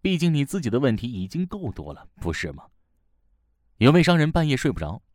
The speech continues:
不停地在家里踱来踱去。他的妻子被吵得快要发疯了，问道，“亲爱的，你这是怎么了？怎么还不睡觉？”那位商人说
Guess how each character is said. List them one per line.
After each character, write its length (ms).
不 180
停 200
地 100
在 100
家 160
里 120
踱 260
来 220
踱 220
去。 240
他 180
的 80
妻 200
子 140
被 140
吵 260
得 100
快 220
要 140
发 240
疯 240
了， 100
问 160
道 200
，“亲 240
爱 160
的， 180
你 120
这 120
是 100
怎 220
么 80
了？ 160
怎 140
么 100
还 180
不 100
睡 160
觉？” 240
那 160
位 120
商 140
人 120
说 320